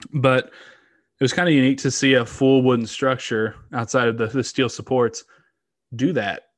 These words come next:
um, that three sixty, that inline turn on the turnaround there. Then it dives back in and comes back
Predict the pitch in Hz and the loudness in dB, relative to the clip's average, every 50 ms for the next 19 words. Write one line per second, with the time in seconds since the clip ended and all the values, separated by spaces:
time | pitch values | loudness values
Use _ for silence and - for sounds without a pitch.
0 | _ _ - 131 123 117 113 110 107 107 107 104 107 - - - - _ _ _ | _ _ -14 -12 -12 -10 -10 -10 -12 -12 -14 -16 -16 -18 -20 -20 -20 _ _ _
1 | _ _ _ _ - 117 104 - _ - - 127 120 - - 131 123 - - - | _ _ _ _ -12 -12 -12 -12 _ -10 -8 -8 -8 -6 -6 -6 -6 -6 -8 -8
2 | 123 110 110 107 101 _ - 131 123 123 123 120 120 113 113 - - 127 123 120 | -8 -8 -6 -8 -10 _ -10 -10 -8 -6 -4 -6 -6 -6 -8 -10 -8 -8 -8 -6
3 | 117 117 117 113 - - _ _ - 123 113 110 107 - - 127 117 110 107 104 | -8 -8 -10 -12 -16 -20 _ _ -8 -6 -6 -6 -8 -6 -6 -6 -6 -6 -6 -8
4 | 104 101 101 98 95 - - _ _ _ _ _ _ _ _ - - - _ _ | -10 -10 -10 -8 -10 -10 -12 _ _ _ _ _ _ _ _ -20 -20 -20 _ _
5 | - 202 208 180 151 160 160 165 170 175 151 123 135 165 165 156 - - 160 156 | -4 -2 0 0 2 2 2 2 2 2 2 2 2 2 2 2 2 2 2 2
6 | 156 156 156 139 135 143 143 143 143 135 123 - 139 135 135 131 127 - - | 4 2 0 0 -2 -2 -2 -2 -2 -4 -2 -2 0 0 0 0 -2 -6 -12